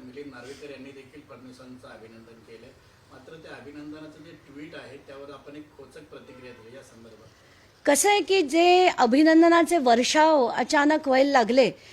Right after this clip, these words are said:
Speaker 2: खरं तर यात अभिनंदन करण्यासारखं काय होतं? पोलिसांनी त्यांना पकडलं नव्हतं, वाल्मिक कराड यांना पकडलं नव्हतं, त्यांचे आज तगायत एवढा, एवढे म्हणजे पंचवीस, वीस, बावीस, तेवीस दिवस का लागले?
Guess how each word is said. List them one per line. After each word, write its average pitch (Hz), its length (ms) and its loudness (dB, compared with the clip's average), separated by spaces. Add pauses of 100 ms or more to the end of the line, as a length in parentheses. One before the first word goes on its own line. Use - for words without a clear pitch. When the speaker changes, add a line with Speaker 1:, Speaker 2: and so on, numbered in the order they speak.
(120)
Speaker 2:
खरं 311 140 4 (100)
तर 370 60 4
यात 349 240 6
अभिनंदन 320 520 4
करण्यासारखं 311 560 0
काय 285 280 4
होतं? 277 340 0 (500)
पोलिसांनी 320 560 6
त्यांना 320 260 4
पकडलं 302 560 2
नव्हतं, 277 360 2
वाल्मिक 277 400 0
कराड 294 280 2
यांना 285 180 2
पकडलं 294 500 0
नव्हतं, 302 360 2 (340)
त्यांचे 302 260 4
आज 339 380 6 (140)
तगायत 320 320 6 (120)
एवढा, 277 480 6 (280)
एवढे 254 320 2
म्हणजे 311 320 2 (420)
पंचवीस, 294 580 4
वीस, 277 340 2
बावीस, 277 440 6
तेवीस 311 300 2
दिवस 339 320 4
का 302 320 8
लागले? 339 460 6